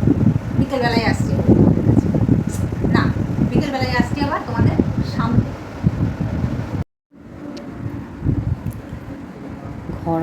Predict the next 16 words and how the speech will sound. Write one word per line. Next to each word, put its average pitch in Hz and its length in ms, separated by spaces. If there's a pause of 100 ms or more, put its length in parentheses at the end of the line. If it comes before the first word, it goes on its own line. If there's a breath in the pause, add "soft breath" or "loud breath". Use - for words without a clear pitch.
অন্ধকার, 156 720 (1000)
শুয়ে 175 300
আছি, 165 160 (120)
ফ্ল্যাশ 160 220 (100)
লাইট 170 280
জ্বালিয়ে 165 340 (100)
ভাবলাম 165 340 (220)
একটু - 160 (120)
দেখাই। 156 380 (760)
দেখো, 160 200 (640)
শুকিয়ে 175 440 (160)
গুঁড়ো 165 260
গুঁড়ো 170 260
হয়ে 170 160 (100)
বিছানার 165 540
মধ্যেই 185 340